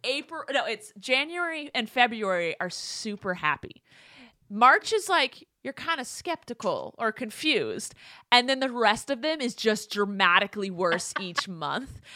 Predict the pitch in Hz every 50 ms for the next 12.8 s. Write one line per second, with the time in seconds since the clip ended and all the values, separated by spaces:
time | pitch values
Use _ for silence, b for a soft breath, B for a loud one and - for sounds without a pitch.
0 | B B B - 226 226 220 208 220 220 214 202 214 208 196 196 - - 214 202
1 | 240 240 - 254 226 208 190 175 - - 180 - - 208 190 240 - - - 247
2 | 254 262 - 269 247 254 247 - - - 277 269 262 269 277 - 320 269 294 269
3 | 277 247 277 269 269 - 240 254 254 262 262 233 202 190 185 - 240 220 208 190
4 | - - - 190 190 180 190 180 175 - - 214 170 - 208 180 185 202 214 220
5 | 220 B B B B B B B B B - 196 247 220 202 165 - - _ _
6 | _ _ _ _ _ - - - - - - - - 269 254 254 262 269 269 269
7 | 269 269 - - 269 214 196 185 175 185 196 196 185 208 214 - - 160 147 151
8 | 165 233 254 330 339 - - - 226 202 190 196 196 - - - 180 170 175 185
9 | 123 165 202 - - 233 180 165 165 160 160 156 151 139 - 185 - - 277 240
10 | 262 233 330 320 349 - - 294 254 269 247 226 214 196 - 196 220 247 240 214
11 | 208 196 185 196 202 190 - - 214 196 196 208 202 185 180 202 180 - - 170
12 | 185 - 190 170 170 - - 151 143 151 175 - 214 196 -